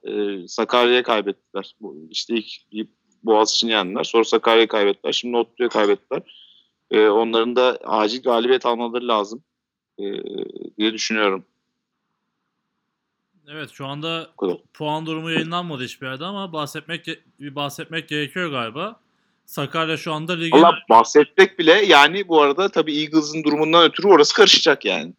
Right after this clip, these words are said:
Speaker 2: Evet, hani şu anda işte ceza yokmuş gibi bir tablo yapmıştım ben. Ondan bahsedeyim. Sakarya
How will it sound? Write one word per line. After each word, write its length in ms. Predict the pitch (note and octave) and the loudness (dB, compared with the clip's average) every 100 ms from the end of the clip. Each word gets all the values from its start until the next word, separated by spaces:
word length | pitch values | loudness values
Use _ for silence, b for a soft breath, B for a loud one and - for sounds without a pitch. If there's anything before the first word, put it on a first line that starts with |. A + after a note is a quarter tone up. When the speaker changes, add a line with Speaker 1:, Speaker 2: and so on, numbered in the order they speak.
| _ - | _ -6
Speaker 2:
Evet, 300 | F3 C#3+ C#3 | -4 -4 -6
hani 300 | C#3 C#3 B2 | -8 -8 -10
şu 180 | - | -8
anda 440 | D#3 D#3 E3 E3 D#3 _ _ | -8 -6 -6 -8 -10 _ _
işte 440 | - C#3 B2 A#2 _ _ _ _ _ A#2+ | -16 -10 -10 -10 _ _ _ _ _ -16
ceza 340 | C3 B2 C#3+ | -12 -8 -6
yokmuş 360 | D3+ D#3+ D3 - | -6 -6 -14 -14
gibi 260 | B2+ B2 | -12 -12
bir 220 | A#2 A#2 A2 _ | -12 -14 -14 _
tablo 260 | - A#2+ A2+ | -16 -14 -14
yapmıştım 380 | A2+ - - D#3+ | -18 -20 -18 -14
ben. 40 | |
Ondan 360 | E3 D#3 D#3+ D#3 | -14 -10 -12 -10
bahsedeyim. 500 | B2+ - A#2+ F3+ G#3+ | -12 -12 -16 -16 -12
Sakarya 640 | F3 - D#3+ E3 F3+ F#3 | -12 -8 -6 -4 -6 -10